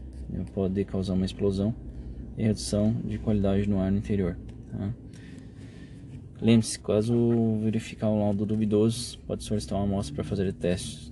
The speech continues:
tá? I N zero oito, então, né? Esse gás combustível, os riscos, então, elevado calor, e a, pra... pode causar combustão, e a,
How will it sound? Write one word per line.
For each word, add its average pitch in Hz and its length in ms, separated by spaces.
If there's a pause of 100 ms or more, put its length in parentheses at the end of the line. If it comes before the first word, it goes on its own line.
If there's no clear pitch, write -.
tá? 107 280 (1700)
I 104 100
N 107 140
zero 110 220
oito, 113 240
então, 98 180
né? 104 200 (180)
Esse 101 380
gás 95 240
combustível, 107 520 (320)
os - 160
riscos, 104 380
então, 98 220
elevado 92 360
calor, 101 400 (800)
e 101 80
a, 101 640 (360)
pra... 92 300
pode 98 240
causar 101 260
combustão, 110 500 (1040)
e 110 120
a, 113 760